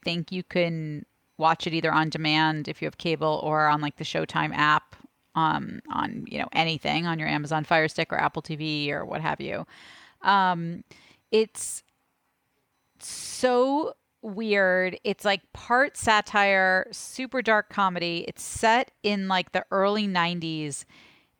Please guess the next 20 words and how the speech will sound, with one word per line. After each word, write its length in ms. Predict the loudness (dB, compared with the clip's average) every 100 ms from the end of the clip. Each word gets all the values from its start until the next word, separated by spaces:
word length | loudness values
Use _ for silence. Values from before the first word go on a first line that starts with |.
| _ _ -2
in 600 | 0 0 -2 -4 -6 -10 _ _ -14
Central 460 | 0 0 2 0 0
Florida, 480 | 2 4 6 4
basically, 500 | 2 0 -2 -4 -2
like, 260 | -2 -4 -2
Orlando 720 | -2 -2 -2 -2 2 2 2 -2
adjacent. 760 | -4 -2 -2 0 2 2 0 _
<laughs> 60 | _
So 120 | -2 2
there's 260 | 2 4
lots 200 | 2 2
of 100 | 0
talk 340 | 2 2 2 0
about 440 | 0 2 2 2
Disney 320 | -2 0 0
World, 380 | 2 4 4 2
but 160 | -4 -8
she 360 | -10 -4 -2 0
works 560 | 0 0 0 -6 -14 -14 -20 -20 -20 _ _
at 180 | 2